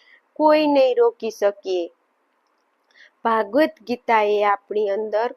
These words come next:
કર્તવ્ય શું છે અને અકર્તવ્ય શું છે તેનો વિવેક જગાવ્યો છે. ભાગવત ગીતાએ આપણી અંદર આ મારા તારાના ભેદને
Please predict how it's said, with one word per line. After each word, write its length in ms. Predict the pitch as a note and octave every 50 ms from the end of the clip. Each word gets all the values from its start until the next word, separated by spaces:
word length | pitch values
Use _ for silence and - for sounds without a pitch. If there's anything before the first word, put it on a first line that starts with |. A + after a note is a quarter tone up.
| _ _
કર્તવ્ય 720 | - G#3+ G#3 G#3 G#3 _ - A3+ A3 G#3 G#3+ A3 A3 G#3+
શું 320 | A3+ - - F#4 G#4 A4 F#4
છે 320 | - - - A3+ F#3 - _ _ _ _ _ - -
અને 420 | C4 D4 D4 B3+ G3+ F#3 F3 E3
અકર્તવ્ય 880 | E3 F#3+ G3+ G#3 G3+ _ - G#3+ G#3+ A3 A3 - B3 B3 B3 C4+ D4+ D#4+
શું 320 | D#4 - - G#4+ A4+ A4+
છે 380 | A4 A4+ - E4+ E4 E4 E4+ _ _ _ _ _ _ _ _
તેનો 320 | - A#3+ A#3+ A#3 A3 G#3+ G#3
વિવેક 760 | G3 A#3 C4 C#4+ C#4+ F#4 G#4+ B4 B4 - _ _ - - C4+
જગાવ્યો 560 | B3+ G#3+ B3+ B3+ A#3+ A3 G3+ G#3 G#3 G3 G3
છે. 320 | - - - G#3 F#3 F3 _ _ _ _ _ _ _ _ _ -
ભાગવત 480 | A3 G3+ G3 G3 F#3+ F#3+ G#3+ A3+ A3 A3 - -
ગીતાએ 720 | A3 A#3 _ _ - A#3+ A#3+ A#3 A#3 B3+ C#4 E4+ G4+ A4+ - _ _ _ _ _ -
આપણી 500 | A#3 A#3 A#3 _ - - A3+ A#3 A3 G3+
અંદર 400 | G3+ G3+ G#3 G3 G3 F#3+ F3+ F3 _ _ _ _ _ _ _ _ - -
આ 160 | - G3+ F#3+
મારા 500 | F#3+ G3+ G#3+ G#3+ A3+ B3+ D4+ F#4+ A4 A4
તારાના 680 | - - C4+ B3 A3+ A3 G#3+ G#3 G#3 G3+ G3+ G3 G3 - -
ભેદને 420 | - G#3+ G#3 F#3 F3+ A3 B3 D4+